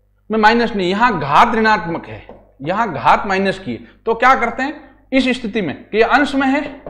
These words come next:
इसको हर में लाते हैं, तो घात का चिन्ह किसका होगा बच्चों?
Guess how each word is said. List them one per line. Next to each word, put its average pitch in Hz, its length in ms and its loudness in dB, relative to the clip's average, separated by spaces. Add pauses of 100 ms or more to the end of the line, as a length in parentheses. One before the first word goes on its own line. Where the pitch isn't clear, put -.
(340)
इसको 220 260 -2
हर 160 220 2
में 254 160 0
लाते 214 300 0
हैं, 147 220 -6 (800)
तो 165 80 -8
घात 147 340 0
का 202 80 0
चिन्ह 190 260 -6
किसका 190 320 -8
होगा 165 260 -4
बच्चों? 165 340 -8